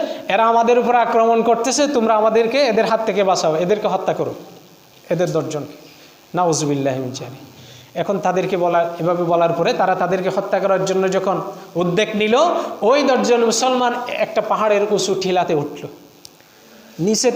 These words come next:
থেকে তাদের বলতেছে, "আমরা তোমাদেরকে মারবো না, তোমরা নেমে আসো।" তখন হযরত আসিম রাদিয়াল্লাহু তাআলা আনহু ছিল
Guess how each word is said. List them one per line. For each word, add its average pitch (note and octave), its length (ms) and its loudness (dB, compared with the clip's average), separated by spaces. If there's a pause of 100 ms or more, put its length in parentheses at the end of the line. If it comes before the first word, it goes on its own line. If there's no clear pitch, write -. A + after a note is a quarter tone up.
থেকে C#4 180 -2
তাদের A3 300 2
বলতেছে, G3 400 0
"আমরা G3 200 -2
তোমাদেরকে F#3+ 460 -2
মারবো F3 400 0
না, D4 240 0
তোমরা F3 220 0
নেমে D3 240 -2
আসো।" B2 200 -6 (960)
তখন G3+ 260 0
হযরত G3+ 360 0
আসিম G3 420 0
রাদিয়াল্লাহু G#3 420 2
তাআলা G3+ 200 2
আনহু G3 200 -2
ছিল G3 320 0